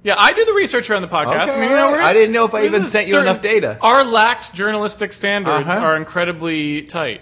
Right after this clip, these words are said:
Speaker 2: Okay.
Speaker 1: Uh, so the title, it's from the Washington Post, is the article that you sent.
Speaker 2: Okay.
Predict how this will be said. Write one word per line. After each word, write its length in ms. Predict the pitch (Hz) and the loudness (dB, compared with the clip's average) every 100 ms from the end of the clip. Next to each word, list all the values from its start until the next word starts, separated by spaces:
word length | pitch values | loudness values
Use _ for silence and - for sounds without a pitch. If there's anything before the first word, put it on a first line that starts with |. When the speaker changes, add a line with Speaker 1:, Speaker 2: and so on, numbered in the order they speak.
| _ 104 | _ -10
Speaker 2:
Okay. 520 | 127 135 117 123 - _ - | -10 -8 -6 -6 -10 _ -2
Speaker 1:
Uh, 360 | 180 175 170 165 | 2 2 0 -2
so 500 | - 220 202 190 - | 0 2 2 0 -6
the 280 | 180 196 190 - - | -12 -8 -10 -12 -12
title, 300 | 220 247 226 | -4 0 0
it's 180 | 190 190 | -2 -6
from 240 | - 208 | -10 -8
the 60 | 233 | -4
Washington 400 | 233 226 - 185 | -2 -4 -6 -8
Post, 420 | 190 139 127 - | -4 -6 -6 -14
is 80 | 143 | -10
the 80 | 151 | -4
article 280 | 143 143 139 | -4 -6 -12
that 100 | 143 | -12
you 140 | 135 | -14
sent. 320 | - 117 _ - | -16 -20 _ -14
Speaker 2:
Okay. 280 | 101 110 | -12 -12